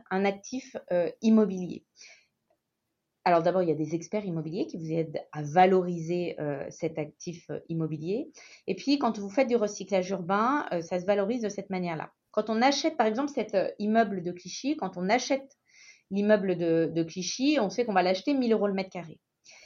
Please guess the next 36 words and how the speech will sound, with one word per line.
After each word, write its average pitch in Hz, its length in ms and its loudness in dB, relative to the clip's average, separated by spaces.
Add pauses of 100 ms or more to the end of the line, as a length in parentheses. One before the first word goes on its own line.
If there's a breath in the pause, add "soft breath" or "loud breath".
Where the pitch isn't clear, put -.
(120)
Et 233 120 2
on 240 100 6
sait 339 220 4
qu'au 254 160 2
moment 247 360 6
où 220 60 4
on 202 100 2
aura 175 360 2
obtenu 285 480 6
le 240 60 -6
permis 214 220 2
de 208 60 -8
construire, 214 360 0
on 226 100 0
va 190 120 4
le 190 140 4
revendre 277 500 6
à 214 40 0
une 202 80 -2
société 208 440 -6
dite 170 240 -12
de 156 200 -6
copromotion, 254 760 2
à 254 60 2
un 196 80 2
promoteur 262 640 2
immobilier 196 520 -2 (340 soft breath)
qui - 140 6
est 277 120 8
venu 277 320 4
dès 285 160 8
le 262 100 8
début, 208 420 -2 (440)
par 196 100 2
exemple 214 240 2
Cogedim, 208 560 0